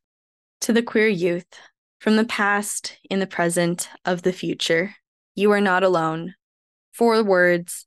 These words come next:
fourteen letters. They come out so easily, yet seem indigestible. I would know. For years, alone was the perfect word to describe me.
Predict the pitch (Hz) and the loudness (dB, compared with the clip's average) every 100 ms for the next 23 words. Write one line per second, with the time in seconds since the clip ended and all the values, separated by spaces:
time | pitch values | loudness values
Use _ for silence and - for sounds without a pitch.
0 | _ - 202 196 196 190 170 165 170 175 | _ 0 0 0 -2 0 2 2 0 -4
1 | - _ _ - 190 - 214 185 - - | -12 _ _ -2 -2 0 0 0 -2 2
2 | 254 - 202 208 196 202 202 190 - - | 2 2 0 0 2 2 2 0 -4 -8
3 | - 233 233 220 - 220 233 220 190 165 | -2 2 4 2 -2 0 2 2 0 -2
4 | 170 - - 170 175 185 _ _ _ - | -6 -6 -6 -2 -2 -4 _ _ _ -6
5 | 185 208 214 185 165 165 175 _ _ _ | 0 4 4 2 0 -2 -4 _ _ _
6 | _ _ - 262 254 269 277 240 - 208 | _ _ -4 0 2 4 2 0 -2 -2
7 | 202 202 220 233 226 214 214 214 - - | 0 0 2 0 0 -2 -4 -6 -8 -4
8 | 208 208 196 185 180 180 175 - 170 165 | -2 -2 0 0 0 -4 -6 -4 -2 -2
9 | 175 170 175 | -2 -4 -6